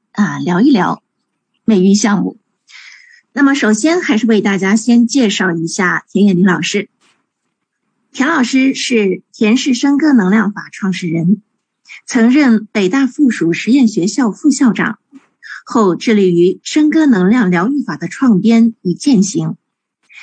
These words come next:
先后被聘为世界华人文化养生学术委员、中国书院联盟礼乐文化研究院执行院长、中国生物医学工程学会健康分会学术委员、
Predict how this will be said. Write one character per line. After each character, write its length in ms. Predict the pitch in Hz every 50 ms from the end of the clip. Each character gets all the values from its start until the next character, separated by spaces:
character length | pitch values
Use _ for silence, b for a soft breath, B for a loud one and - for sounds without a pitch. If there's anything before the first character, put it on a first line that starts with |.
| B B B
先 240 | B - 262 254 262
后 320 | 247 277 233 196 165 156
被 180 | - - 226 196
聘 240 | 202 - 240 208 190
为 240 | 175 165 165 170 180
世 260 | - - - 359 320 -
界 240 | - 240 202 170
华 260 | 170 - - 170 185 226
人 380 | 254 247 185 180 190 202 208 -
文 220 | 202 202 233 226
化 240 | - 311 269 226 - -
养 220 | 190 175 156 165
生 220 | 165 - - 294 302
学 220 | 302 - 175 202
术 160 | 226 247 277
委 100 | 208 160
员、 380 | 156 143 - 156 156 170 190 - - _ _ _ _ _ _ B B B B -
中 220 | - 320 320 311
国 160 | 262 196 214
书 240 | - - 294 302 294
院 280 | 285 294 240 180 139 -
联 200 | - 190 196 208
盟 300 | 262 285 247 233 226 247 226
礼 140 | 233 202 175
乐 220 | 170 214 302 269
文 260 | 190 185 175 180 220
化 220 | 240 285 254 196 147
研 280 | - 180 180 170 202
究 200 | 226 220 311 320
院 320 | 330 320 320 247 202 202 - _ _ _ -
执 200 | - - 214 277
行 180 | - 247 240
院 240 | 269 320 311 247 180
长、 220 | 214 180 - - _ _ _ _ _ _ _ _ _ B B B B B B
中 180 | B 254 247 247
国 160 | 208 180 196
生 300 | - - 240 233 240 233
物 240 | 233 208 185 - - _
医 180 | - 285 302 320
学 240 | - - 196 190
工 180 | 196 - 302 302
程 220 | 311 - 226 190
学 220 | 214 - 180 185 208
会 320 | - - 262 185 - - -
健 260 | - 330 294 220 190
康 240 | 208 233 294 302 285
分 220 | - 311 320 330
会 240 | - - 233 - -
学 220 | - - 170 175
术 160 | 180 - 202
委 100 | 160 156
员、 320 | 147 - 156 160 160 180